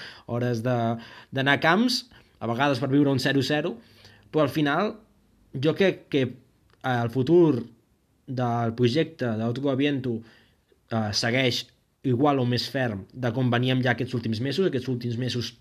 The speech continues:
havíem tornat a parlar de futbol, tornàvem a tindre una activitat i tornàvem a, a tindre, eh, una fidelització dels seguidors, que és molt important del nostre projecte. Tenim,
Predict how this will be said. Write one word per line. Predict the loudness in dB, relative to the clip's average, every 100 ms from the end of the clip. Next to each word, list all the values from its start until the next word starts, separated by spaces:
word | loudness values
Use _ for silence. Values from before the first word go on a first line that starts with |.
| _ -2
havíem | -2 -2 -2
tornat | -2 0 0 -2 -8 -20 -20 -20 -6
a | -4
parlar | -2 -4 -4
de | -4
futbol, | -4 -2 -2 -4 -4
tornàvem | -2 0 0 0 0
a |
tindre | -2 -2
una | -2
activitat | -2 -2 0 0 -4 -8 -20 -20 _ -4
i | -2
tornàvem | 0 0 0 0 0
a, | -2 -2 -6
a | -4
tindre, | -6 -4 -4 -4 -10 -20 -20 _ -8
eh, | -4 -2 -2 -2 -2
una | -2 0
fidelització | 0 0 -2 -4 -6 -2 0
dels | 0 -4
seguidors, | -4 -2 -2 -2
que | -2
és |
molt | -2 -2 -2
important | -2 -4 -2
del | -2
nostre | -4 -4 -6
projecte. | -2 -2 -2 -8
Tenim, | -4 -2 -2